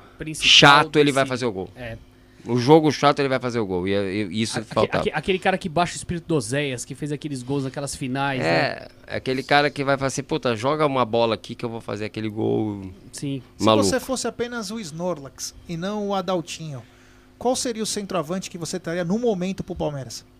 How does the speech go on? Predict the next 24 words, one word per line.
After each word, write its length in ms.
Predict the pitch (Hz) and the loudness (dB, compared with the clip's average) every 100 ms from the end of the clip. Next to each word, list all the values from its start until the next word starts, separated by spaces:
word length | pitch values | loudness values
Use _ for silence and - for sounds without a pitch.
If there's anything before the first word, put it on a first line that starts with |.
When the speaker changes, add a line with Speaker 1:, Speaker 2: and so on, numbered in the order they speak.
| - | -10
Speaker 2:
Cara, 340 | 87 98 95 92 | -4 -2 -4 -6
não 100 | 85 | -10
faço 300 | - 92 - | -6 -6 -6
ideia. 260 | 82 85 90 - _ - _ _ - _ _ _ - - - - | -6 -6 -8 -18 _ -20 _ _ -20 _ _ _ -20 -20 -20 -6
Speaker 1:
Pe- 100 | 202 | 6
Speaker 2:
Sério, 280 | 190 180 139 | 10 10 10
Speaker 3:
Você 60 | |
Speaker 2:
sério, 220 | 196 190 165 | 10 10 10
Speaker 3:
tá 40 | |
Speaker 2:
não 100 | 180 | 8
Speaker 3:
mandando 60 | 208 | 8
de 60 | |
Speaker 2:
sei, 120 | 214 220 | 8 8
eu 160 | - | 10
não 120 | 180 202 | 8 8
Speaker 3:
pergunta? 80 | |
Speaker 2:
faço 220 | 185 196 202 | 8 8 8
Speaker 1:
Pescaria, 380 | 208 247 233 | 8 8 8
Speaker 2:
ideia. 200 | 214 240 | 6 6
Speaker 1:
pe-, 60 | 233 | 6
tentaria 380 | - - 233 233 | 4 4 4 4
um 80 | 285 | 2
gringo, 380 | 285 226 240 170 | 2 2 2 2
né? 120 | 196 | 0